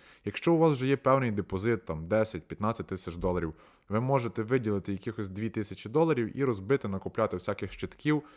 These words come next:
на такий випадок, а вдруг вистрілить. Але, кажу, так як я сказав, не новачку. Новачкам це не потрібно. Прокачуйте свою психологію, тому що навіть якщо ви заробите кошти, якась впаде вам крипта, якийсь дроп, ви можете перетримати ці токени.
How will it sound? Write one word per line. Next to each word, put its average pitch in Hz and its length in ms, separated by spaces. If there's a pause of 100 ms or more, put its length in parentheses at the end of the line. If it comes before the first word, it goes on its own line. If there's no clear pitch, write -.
(200)
на 98 80
такий 117 240
випадок, 107 400
а 101 40
вдруг 101 340
вистрілить. 87 600
Але, 120 420 (440)
кажу, 90 240
так 120 220
як 110 80
я 104 140
сказав, 92 600
не 110 400
новачку. 101 640
Новачкам 98 540
це 107 200
не 104 240
потрібно. 80 500 (100)
Прокачуйте 123 560
свою 120 320
психологію, 135 720
тому 120 300
що - 180
навіть 110 360
якщо 104 260
ви 98 100
заробите 95 480
кошти, 127 600 (460)
якась 101 360
впаде 107 340
вам 98 200
крипта, 120 460
якийсь 98 340
дроп, 113 420
ви 95 60
можете 95 420
перетримати 120 800
ці 117 140
токени. 107 560